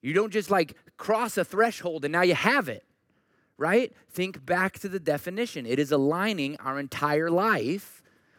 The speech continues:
with what God declares is good.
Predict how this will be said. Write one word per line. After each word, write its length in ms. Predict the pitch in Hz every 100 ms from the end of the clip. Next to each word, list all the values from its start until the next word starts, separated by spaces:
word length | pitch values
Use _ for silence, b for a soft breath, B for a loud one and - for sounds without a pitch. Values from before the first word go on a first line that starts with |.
| -
with 160 | 151 147
what 260 | 151 131
God 380 | 147 156 180 196
declares 480 | 202 - 156 156 143
is 160 | 127
good. 580 | 113 - 202 208 113 -